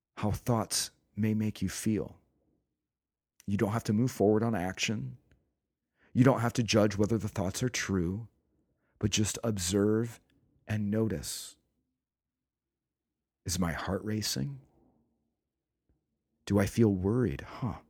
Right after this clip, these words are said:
every time I have this thought, I'm feeling worried. Oh, wow, I'm having this thought, and this thought is making me feel excited.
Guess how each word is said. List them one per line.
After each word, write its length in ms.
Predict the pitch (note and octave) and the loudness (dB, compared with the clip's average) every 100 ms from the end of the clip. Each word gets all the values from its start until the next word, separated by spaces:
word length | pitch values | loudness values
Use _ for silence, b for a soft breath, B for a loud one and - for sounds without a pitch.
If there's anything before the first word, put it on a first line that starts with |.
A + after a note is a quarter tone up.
| - | -12
every 160 | A#2+ | -10
time 200 | C3 B2+ | -6 -6
I 60 | A2 | -4
have 220 | E2 G2+ | -4 -6
this 240 | G2+ F#2 - | -6 -8 -6
thought, 260 | F2 F2 | -8 -8
I'm 80 | F2 | -10
feeling 540 | - - G2+ G2+ G#2 G2+ | -14 -8 -6 -6 -8 -10
worried. 480 | F2+ F#2+ F#2+ D2+ D#2+ - _ _ _ _ _ _ _ _ _ _ _ _ _ _ - | -8 -6 -6 -8 -10 -20 _ _ _ _ _ _ _ _ _ _ _ _ _ _ -6
Oh, 100 | A2 | -4
wow, 240 | G2 A#2 | -2 -4
I'm 100 | F2+ | -4
having 300 | E2 F#2+ A2+ | -6 -6 -4
this 180 | G#2 F#2+ | -2 -2
thought, 200 | - A2 | -4 -4
and 100 | G2+ | -4
this 140 | G#2 - | -6 -6
thought 220 | A#2 A2 | -6 -6
is 120 | - | -4
making 380 | F#2+ G#2 - G2+ | -4 -4 -4 -6
me 80 | F2 | -6
feel 260 | - G#2+ | -6 -8
excited. 720 | G2 - - F2 B2+ F#2 F#2 | -6 -6 -4 -2 -2 -2 -6